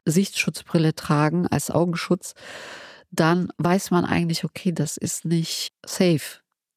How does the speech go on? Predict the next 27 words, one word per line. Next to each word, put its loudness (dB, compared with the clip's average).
Und -2
auf -2
unseren 2
Flaschen 0
ist -6
kein 0
einziges 0
Gefahrstoffkennzeichen 0
drauf. 4
Also 0
man 2
kennt -2
ja 2
zumindest -2
das -6
Ausrufezeichen. 0
Das -2
ist 2
für, 2
für 0
normale 2
Kunden -2
ist -4
das 2
so 2
selbstverständlich, 0
ne? 4